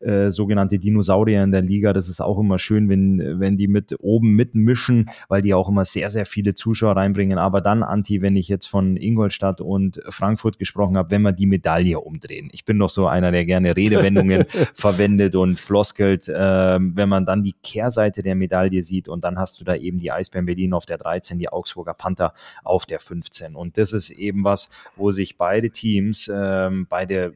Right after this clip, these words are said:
ja, die verantwortungsvollen Personen in den Organisationen jetzt sicherlich auch zusammensetzen werden. Man wird sich begrüßen mit den Worten, „So kann's nicht weitergehen.“ Ganz klar, wir müssen hier selber in den Spiegel schauen.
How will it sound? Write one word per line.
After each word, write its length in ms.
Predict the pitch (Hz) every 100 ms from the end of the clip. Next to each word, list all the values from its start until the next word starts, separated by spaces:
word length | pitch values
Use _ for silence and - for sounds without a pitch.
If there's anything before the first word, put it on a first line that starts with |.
| _ -
ja, 300 | 107 95 - _ _ _
die 160 | 104 104
verantwortungsvollen 1040 | - - 135 - 117 113 107 - 110 110
Personen 640 | - 95 87 123 107 78
in 160 | 80 92
den 160 | 92 85
Organisationen 920 | 92 92 90 87 - 98 98 104 98 - -
jetzt 200 | - 85
sicherlich 460 | - 110 107 98 -
auch 240 | 95 92
zusammensetzen 960 | - - 85 92 110 101 95 87 - 90
werden. 420 | 90 90 90 87 -
Man 360 | 101 104 101 104
wird 140 | 123
sich 260 | 113 - - -
begrüßen 460 | 107 90 123 -
mit 140 | 110 101
den 140 | 98
Worten, 200 | 98 98
„So 80 | 95
kann's 260 | 98 98 -
nicht 120 | 87
weitergehen.“ 480 | 95 120 117 127 -
Ganz 240 | 98 87
klar, 200 | 101 110
wir 60 | 98
müssen 260 | 101 -
hier 120 | 95
selber 240 | 92 98 98
in 60 |
den 40 | 92
Spiegel 300 | - 101 101
schauen. 300 | 98 104